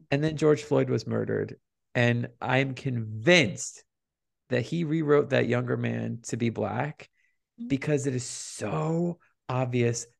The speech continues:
Speaker 1: the, like, skin deep, like, commentary, if you wanna call it that, on racism that's in this movie.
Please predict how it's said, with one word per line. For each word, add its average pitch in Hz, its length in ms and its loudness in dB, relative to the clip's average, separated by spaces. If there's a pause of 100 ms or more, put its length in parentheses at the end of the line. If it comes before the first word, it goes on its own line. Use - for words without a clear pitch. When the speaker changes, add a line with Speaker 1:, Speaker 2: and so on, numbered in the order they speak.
Speaker 1:
the, 131 80 2
like, 123 220 0
skin 165 720 2
deep, 151 400 0 (720)
like, 127 420 4 (100)
commentary, 135 760 4
if 120 100 -2
you 131 80 0
wanna 123 140 0
call 117 220 0
it 120 140 -2
that, 117 300 0
on 120 240 0
racism 117 600 -2
that's 113 180 -2
in 123 80 0
this 120 200 -4
movie. 120 520 -2